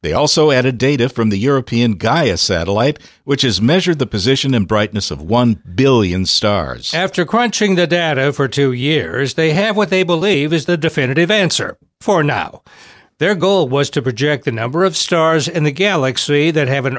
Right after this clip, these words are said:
Speaker 2: Earth-like object orbiting them in a habitable zone where it's warm enough for the surface to retain water. Don't ask me how they figured all that out.
Speaker 1: How'd they figure that all out, Paul?
Speaker 2: Uh, don't ask me.
Speaker 1: Okay.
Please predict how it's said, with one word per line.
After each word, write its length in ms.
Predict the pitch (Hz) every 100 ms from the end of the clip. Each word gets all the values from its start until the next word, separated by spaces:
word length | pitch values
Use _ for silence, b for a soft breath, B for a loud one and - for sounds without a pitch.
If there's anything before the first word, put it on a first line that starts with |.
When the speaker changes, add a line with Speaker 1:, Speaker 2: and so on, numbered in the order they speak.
| -
Speaker 2:
Earth-like 580 | 156 185 160 160 165 156
object 580 | 139 143 120 147 - -
orbiting 420 | 175 214 180 170
them 260 | 147 151 175
in 80 | 147
a 100 | 104
habitable 520 | 107 143 175 175 190
zone 560 | 160 175 196 151 156 151 B -
where 140 | 160
it's 160 | 165 190
warm 300 | 226 226 214
enough 240 | 208 196
for 140 | 190
the 100 | 175
surface 480 | 170 175 143 143 139
to 140 | - 147
retain 520 | 151 - 139 135 151
water. 460 | 202 196 113 - - B B
Don't 240 | - 208 156
ask 200 | 143 -
me 120 | 127
how 160 | 139 143
they 140 | 131
figured 280 | - 131 120
all 220 | 123 123
that 200 | 131 139
out. 380 | 127 107 - - _
Speaker 1:
How'd 180 | - 190
they 80 | 196
figure 280 | 180 156 143
that 180 | 135
all 180 | 131 131
out, 200 | 135 95
Paul? 280 | - - 151
Speaker 2:
Uh, 120 | -
don't 240 | 135 147 143
ask 260 | 180 -
me. 100 | 107 76
Speaker 1:
Okay. 320 | 85 - -